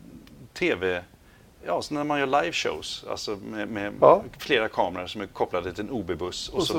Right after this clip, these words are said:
Speaker 2: så
Speaker 1: bildproduceras det direkt.
Speaker 2: Ja.
Speaker 1: Men, men så att, eh, man gjorde varannan scen,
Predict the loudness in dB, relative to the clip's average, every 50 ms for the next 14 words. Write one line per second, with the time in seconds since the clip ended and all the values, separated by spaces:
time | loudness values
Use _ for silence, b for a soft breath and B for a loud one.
0 | -2 -4 0 4 4 4 4 4 -2 -6 -6 -4 -2 -2 0 -2 -2 -4 -6 -4
1 | -2 -2 -4 -4 -8 -14 -20 -2 2 4 4 4 2 B B B B B B B
2 | B B -20 -12 -4 0 0 0 2 2 0 0 0 2 4 4 4 4 2 -2
3 | -10 -4 0 2 4 4 4 4 2 0 2 2 4 4 4 4 6 6 8 8
4 | 8 8 6 4 4 2 2 2 2 2 -2 -6 -8